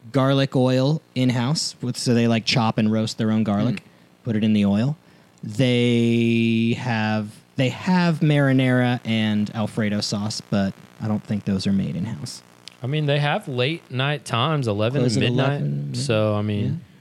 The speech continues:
Speaker 2: Yeah, but it's those, I'm talking, like, those, uh,
Speaker 1: At twelve A M on,
Speaker 2: like, those
Speaker 1: on Friday,
Speaker 2: walking,
Speaker 1: Saturday.
Speaker 2: drunken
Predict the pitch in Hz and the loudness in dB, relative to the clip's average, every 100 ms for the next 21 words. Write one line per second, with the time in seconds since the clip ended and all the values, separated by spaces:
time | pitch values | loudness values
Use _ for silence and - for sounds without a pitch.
0 | - 170 151 135 123 - 170 - 185 196 | -10 -4 -2 -2 -2 2 2 2 -2 2
1 | 190 151 131 120 - 127 120 123 107 90 | 2 2 0 0 0 0 2 2 2 2
2 | 85 - 233 220 185 160 156 156 143 135 | 0 2 2 4 4 4 4 4 4 4
3 | 143 156 131 127 151 175 180 170 123 120 | 4 4 4 6 6 6 4 4 2 2
4 | 139 143 120 139 127 120 | 2 0 0 0 0 -4